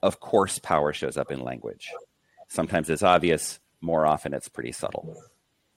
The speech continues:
This whole notion of "sticks and stones may break my bones, but names will <laughs> never hurt me" is just <laughs> cute little thing for kids to say, you know, might, might, might feel empowered on the playground,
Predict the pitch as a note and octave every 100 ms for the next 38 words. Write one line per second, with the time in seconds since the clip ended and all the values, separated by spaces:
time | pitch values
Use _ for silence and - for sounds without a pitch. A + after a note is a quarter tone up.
0 | _ - E2 - A2 G#2 F#2 F2+ F#2 D#2
1 | D2+ - E2+ - E2+ - D2+ D2 C#2+ D2
2 | C#2+ D2+ - C#2+ C#2 C#2 C2+ - B1 B1
3 | C2 - C#2+ F#2 - F2+ F#2 - - F2+
4 | - - - - - - - - - -
5 | A3 D#3+ - - B2 - - - A#3 G#3+
6 | G3 D3 E3 D3 C3+ C3+ A#2+ - A#2 -
7 | A#2 A2 G#2+ G2+ G2 G#2+ G#2+ G#2 G#2+ F#2
8 | G2+ G#2+ D#2 G#2+ G#2+ - - A2+ A2 G2+
9 | - G2 G2+ F#2 F2+ F2+ A#2 B2 A2+ G#2+
10 | G2+ F#2